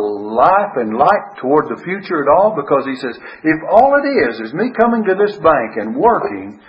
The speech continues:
and going home and sleeping and getting and eating my meals and getting up and going back to work, and if, if that's all it is, it's very futile."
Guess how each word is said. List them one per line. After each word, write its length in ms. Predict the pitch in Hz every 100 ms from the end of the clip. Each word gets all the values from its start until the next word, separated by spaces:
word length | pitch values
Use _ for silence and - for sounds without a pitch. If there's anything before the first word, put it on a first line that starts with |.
| - -
and 200 | 127 139
going 340 | 190 262 269
home 460 | 202 214 269 262 262
and 100 | 254 -
sleeping 460 | 226 214 - 240 127
and 120 | -
getting 360 | 220 254 240 -
and 180 | 160 170
eating 280 | 220 240 233
my 160 | 233
meals 380 | 226 185 135 143 143
and 160 | 131
getting 300 | 220 254 233
up 380 | 165 - - -
and 140 | 139
going 260 | 160 226 233
back 280 | 220 220 220
to 60 | 202
work, 520 | 151 110 110 - - _ _ _ -
and 160 | 156
if, 440 | 147 147 - 151 156
if 60 |
that's 240 | 233 262 254
all 220 | 247 240
it 100 | 220 147
is, 160 | 123 123
it's 160 | 110 -
very 280 | 131 135 -
futile." 360 | 233 220 -